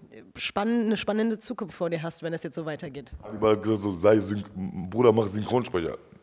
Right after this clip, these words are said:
Speaker 2: Hallo, was geht ab?
Speaker 1: Das hab ich dir, glaub ich, aber auch schon mal gesagt.
Speaker 2: Ja, aber ich mein, wir haben mehr drauf, als ein Synchronsprecher zu sein. Ich bin schon, ich will schon so einen Robert De Niro machen.
Speaker 1: Du kannst ja beides. Du kannst ja Schauspieler sein und synchronisieren.
Speaker 2: Ja, ne?
Speaker 1: Oder du
Speaker 2: Schade.
Speaker 1: könntest auch,
Speaker 2: Oh, du hast gut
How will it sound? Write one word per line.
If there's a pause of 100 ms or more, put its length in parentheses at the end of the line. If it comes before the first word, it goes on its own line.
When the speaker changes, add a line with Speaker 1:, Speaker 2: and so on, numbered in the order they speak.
(120)
Speaker 2:
Hallo, (120)
was
geht
ab? (260)
Speaker 1:
Das
hab
ich
dir,
glaub
ich,
aber
auch
schon
mal
gesagt. (920)
Speaker 2:
Ja,
aber
ich
mein,
wir
haben
mehr
drauf,
als
ein
Synchronsprecher
zu
sein. (540)
Ich
bin
schon,
ich
will
schon
so
einen
Robert
De
Niro
machen. (300)
Speaker 1:
Du
kannst
ja
beides.
Du
kannst
ja
Schauspieler
sein
und
synchronisieren.
Speaker 2:
Ja,
ne?
Speaker 1:
Oder
du
Speaker 2:
Schade.
Speaker 1:
könntest
auch,
Speaker 2:
Oh,
du
hast
gut